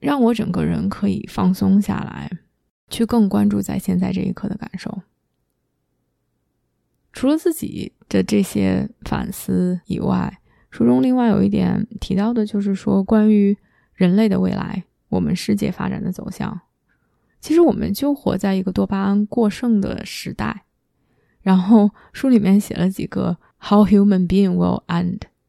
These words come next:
我们如何结束我们这样的一个种族。如果多巴胺分泌过剩，我们可能就会进入战争，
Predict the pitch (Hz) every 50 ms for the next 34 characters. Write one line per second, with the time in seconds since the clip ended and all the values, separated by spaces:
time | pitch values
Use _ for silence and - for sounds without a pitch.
0 | _ _ _ _ _ _ _ _ _ _ _ - 185 175 185 180 175 170 185 175
1 | 165 170 175 196 - - 170 180 185 190 208 - - 180 165 160 165 170 - -
2 | - 165 - - 170 180 - - 208 196 175 175 175 - 170 - 185 - 202 -
3 | - 180 170 170 175 175 170 175 165 165 - - 185 180 170 165 - - - -
4 | 160 165 - - - - - - 202 196 - _ _ _ _ _ _ _ _ _
5 | _ _ _ - 214 240 226 220 202 185 208 208 202 214 208 220 220 226 - 233
6 | 226 220 214 196 202 214 208 202 - - 220 202 190 175 - - - _ _ _
7 | _ _ _ _ _ _ _ _ _ _ _ _ - 233 220 196 - 110 160 202
8 | 202 196 202 185 196 196 202 254 262 254 226 - 240 226 208 196 180 - - -
9 | 214 226 220 208 208 226 202 175 170 190 190 202 214